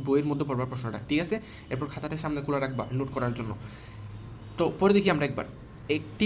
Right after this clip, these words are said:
ঘরের মেঝে কার্পেট দিয়ে ঢাকতে, আমরা আপাতত এতটুকু বোঝার চেষ্টা করি। একটা ঘর, হ্যাঁ, তার মেঝেটা, তার তলটা কার্পেট অর্থাৎ টাইলস বলি আমরা এখানে, হ্যাঁ, টাইলস দিয়ে ঢাকতে,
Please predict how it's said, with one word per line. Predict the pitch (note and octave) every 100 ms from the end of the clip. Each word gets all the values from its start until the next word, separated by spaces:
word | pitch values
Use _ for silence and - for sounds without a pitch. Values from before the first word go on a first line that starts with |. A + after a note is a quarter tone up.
| G3+
ঘরের | F#3+ G3+ G3 D#3
মেঝে | C3+ C#3 G#2+ -
কার্পেট | D3 C#3 - E3+ D#3
দিয়ে | D#3+ D#3
ঢাকতে, | D#3+ - C#3+ F3+ - - - - - - -
আমরা | C#3 D#3
আপাতত | D3+ - C3 -
এতটুকু | C#3 D3 D#3
বোঝার | C#3+ C#3+
চেষ্টা | C#3+ B2+
করি। | A#2 A2+ - - - B2+
একটা | - E3 D#3
ঘর, | C#3 C#3 - -
হ্যাঁ, | F3 D3+ - -
তার | D3 D3+
মেঝেটা, | B2+ A#2+ C#3+ A#2+ B2
তার | C3 C3+ -
তলটা | A#2+ A#2+ A#2 D3 F3+ - - -
কার্পেট | D3+ D3 E3+ C3+
অর্থাৎ | C3+ E3+
টাইলস | D#3+ D#3 -
বলি | D#3 D3
আমরা | C3 B2
এখানে, | A#2+ -
হ্যাঁ, | F#3+ F#3 - -
টাইলস | D#3 F#3 E3
দিয়ে | F3 E3
ঢাকতে, | D3+ - -